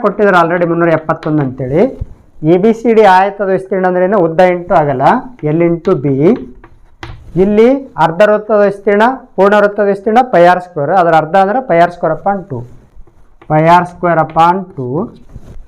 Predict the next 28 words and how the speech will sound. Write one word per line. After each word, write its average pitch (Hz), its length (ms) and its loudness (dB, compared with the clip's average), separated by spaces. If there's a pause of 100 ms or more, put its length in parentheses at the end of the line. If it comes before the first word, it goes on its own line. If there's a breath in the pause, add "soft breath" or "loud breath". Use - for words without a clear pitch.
(140)
ಸೂತ್ರದಲ್ಲಿ 208 460 2
ಬೆಲೆ 190 220 2
ತುಂಬೋಣ. 147 420 -4 (760)
ಎಲ್ 190 260 4
ಉದ್ದ 190 360 -2
ಅಂದ್ರೆ 214 360 2 (760)
ಈ 170 40 -2
ತ್ರಿಜ್ಯ 196 380 0
ಎಷ್ಟೈತೆ 220 420 0
ಅದರ 190 180 2 (480)
ಮೂರರಷ್ಟು 214 560 2
ಅಂತ 175 180 -6
ಹೇಳಿದಾರಲ್ಲಿ. 135 800 -2
ಅಂದ್ರೆ 170 220 -2
ಏನಾಯ್ತು? 185 300 -2
ತ್ರೀ 208 260 0
ಆರ್ 180 220 4
ಆಕೈತಿ 131 300 -12
ಇದು. 147 180 -2 (1400)
ಇಂಟು 165 360 0
ಬಿ 196 300 2
ಅಂದ್ರೆ 196 260 0 (580)
ಅಗಲ, 175 280 2 (320)
ಅಗಲ 190 320 2
ಎಷ್ಟಿದೆ? 220 680 -2 (120)
ಒಂದು 190 360 0
ಆರು, 190 320 4
ಎರಡು 175 320 0